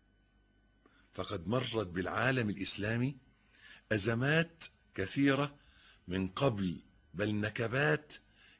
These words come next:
كثيرة أكبر مما نحن فيه.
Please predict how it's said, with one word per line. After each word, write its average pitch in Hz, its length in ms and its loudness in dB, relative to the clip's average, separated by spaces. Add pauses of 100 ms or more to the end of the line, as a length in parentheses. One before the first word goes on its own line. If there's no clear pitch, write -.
كثيرة 151 640 2 (300)
أكبر 147 580 4
مما 139 560 2
نحن 117 260 -4
فيه. - 240 -10